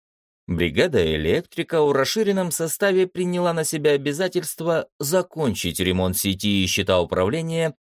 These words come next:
к двенадцати часам пятого августа, открыть выход из подлодки в тот же день к двадцати четырём часам, восстановить систему сигнализации и связи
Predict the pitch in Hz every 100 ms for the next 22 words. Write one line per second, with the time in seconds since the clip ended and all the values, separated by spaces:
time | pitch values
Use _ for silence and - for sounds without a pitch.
0 | _ 131 127 170 185 190 - 170 - 147
1 | 170 160 139 135 135 135 131 127 - 85
2 | 80 73 73 80 - 82 76 - _ _
3 | _ 143 - 113 98 98 90 92 90 85
4 | - 78 92 165 - 175 165 - 156 123
5 | 113 110 101 165 170 - _ - 139 160
6 | 196 160 139 185 - - 82 104 104 -
7 | 78 - 78 78 - _ _ _ 101 104
8 | 107 98 95 95 95 - 90 90 85 85
9 | 82 82 92 98 - 92 92 - 127 175
10 | 156 170